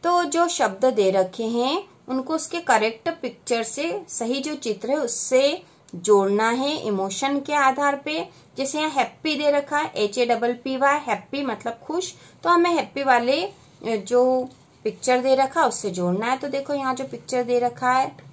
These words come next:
ये फर्स्ट, सेकंड, थर्ड, फोर्थ और फिफ्थ वाला। ठीक है, तो इसमें हैप्पी वाला कौन सा है? तो हैप्पी वाला ये वाला है, तो हम हैप्पी को इससे जोड़ देंगे,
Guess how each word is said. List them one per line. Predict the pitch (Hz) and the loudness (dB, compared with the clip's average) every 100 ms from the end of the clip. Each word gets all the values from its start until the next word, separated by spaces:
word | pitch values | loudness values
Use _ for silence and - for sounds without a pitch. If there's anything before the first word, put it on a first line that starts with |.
| - - | -20 -12
ये | 190 226 | -4 -4
फर्स्ट, | 226 208 196 202 - 226 226 220 | -2 2 2 0 -8 -4 -2 -4
सेकंड, | - 180 - 208 208 226 | -4 -8 -6 -6 -4 -6
थर्ड, | 226 226 196 190 202 214 | -6 0 2 4 2 -2
फोर्थ | - - 190 185 190 196 240 | -8 -6 0 0 0 -2 0
और | 269 453 - - - _ _ - - | 2 2 -6 -20 -20 _ _ -20 -2
फिफ्थ | 220 185 - | 2 2 0
वाला। | 190 170 156 - - _ - | -2 0 -2 -6 -12 _ -16
ठीक | 277 | -10
है, | 285 | -6
तो | 277 | -6
इसमें | 277 302 | -4 -2
हैप्पी | 277 269 269 | -2 -2 -2
वाला | 269 269 277 | 4 4 4
कौन | 277 285 | 0 -4
सा | 269 - | -4 -6
है? | 285 285 | -6 -6
तो | 311 - - | -8 -16 -12
हैप्पी | 180 165 185 | -12 -8 -4
वाला | 180 175 | -2 0
ये | 190 240 | -2 -2
वाला | 269 262 247 | 0 0 2
है, | 240 | 0
तो | 247 | -4
हम | 277 285 | -4 -2
हैप्पी | 247 - | -4 -4
को | 208 202 | -4 -4
इससे | 185 220 | -4 -6
जोड़ | 233 269 254 | -4 -4 -4
देंगे, | 262 262 269 | -6 -6 -6